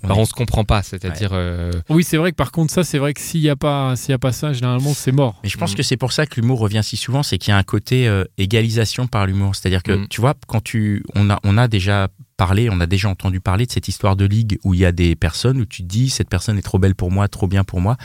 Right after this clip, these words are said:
Speaker 2: Mm.
Speaker 1: Et dans l'humour, tu n'as pas ça.
Speaker 3: C'est vrai.
Speaker 2: Mm.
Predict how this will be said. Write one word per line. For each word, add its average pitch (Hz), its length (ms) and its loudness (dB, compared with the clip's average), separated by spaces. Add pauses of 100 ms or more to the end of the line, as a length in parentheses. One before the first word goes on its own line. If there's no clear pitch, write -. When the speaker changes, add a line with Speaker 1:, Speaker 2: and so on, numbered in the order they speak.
(140)
Speaker 2:
Mm. 104 200 -4
Speaker 1:
Et 95 80 4
dans 98 160 6
l'humour, 120 340 4
tu - 120 -6
n'as 98 120 0
pas 113 140 0
ça. 90 240 -6
Speaker 3:
C'est - 160 -16
vrai. 127 140 -14 (320)
Speaker 2:
Mm. 110 240 -2